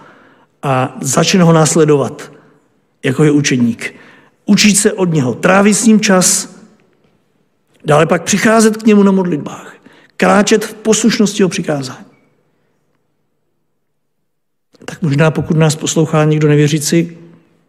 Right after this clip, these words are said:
nebo nově věřící, možná si říkáte: „Se mi nijak nezdáš tak vzrušující.“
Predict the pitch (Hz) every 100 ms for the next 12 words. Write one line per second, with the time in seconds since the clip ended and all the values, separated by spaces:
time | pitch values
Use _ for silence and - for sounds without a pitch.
0 | _ 233 208 139 147 151 156 156 170 147
1 | 147 156 156 147 165 160 175 170 170 -
2 | - _ _ _ _ _ _ _ _ _
3 | _ _ - 180 165 160 165 147 147 143
4 | 147 143 139 - - 160 147 175 208 156
5 | - -